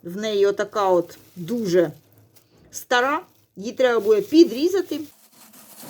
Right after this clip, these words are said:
і тоді вже розмістити її в нову посадку. Віддирати оце все, що прилипло, не буду, воно від-, саме відмочиться і відстане потім пізніше, після того, як орхідейка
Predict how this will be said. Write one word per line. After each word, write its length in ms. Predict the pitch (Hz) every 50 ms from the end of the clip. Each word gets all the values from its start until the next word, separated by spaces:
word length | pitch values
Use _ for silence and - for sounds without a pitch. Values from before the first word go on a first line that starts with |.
| - - - - - - - - - - - - - - - - - - - - - - -
і 80 | 269
тоді 300 | - - 233 202 196 247
вже 140 | 262 254 247
розмістити 640 | 202 208 185 180 208 202 190 - - 269 240 - 214
її 220 | 196 190 202 226
в 60 | 214
нову 240 | 208 202 202 214 226
посадку. 720 | 220 - 233 233 - - 202 175 180 - - - - 165 151 - - -
Віддирати 760 | 202 247 302 254 240 233 311 294 285 277 247 226 - 240 226
оце 220 | 220 220 - 247
все, 240 | 220 - - 247 247
що 200 | - - 269 247
прилипло, 580 | - - 254 254 262 262 262 - - 220 226 220
не 140 | 226 254
буду, 300 | 262 254 359 427 381 311
воно 240 | 240 226 240 302 330
від-, 220 | 339 311 302 - - - - - - - - - - - - - - - -
саме 440 | - - 262 262 254 294 320 302
відмочиться 1040 | 269 254 277 233 214 196 185 226 214 208 220 269 370 440 403 302 240 - - 233 220
і 160 | 208 226 285
відстане 640 | 302 294 294 - - - - 277 277 294 277 262 220
потім 460 | - - 226 240 240 - 233 214 202
пізніше, 680 | 180 - 226 233 208 220 254 302 349 - - 254 220 185 - _ _ _ - - - - - - - - - - - - - - -
після 220 | - - - 214 196
того, 180 | - 247 240
як 140 | 220 220 -
орхідейка 680 | 202 202 - - 226 196 226 285 294 294 - 269 247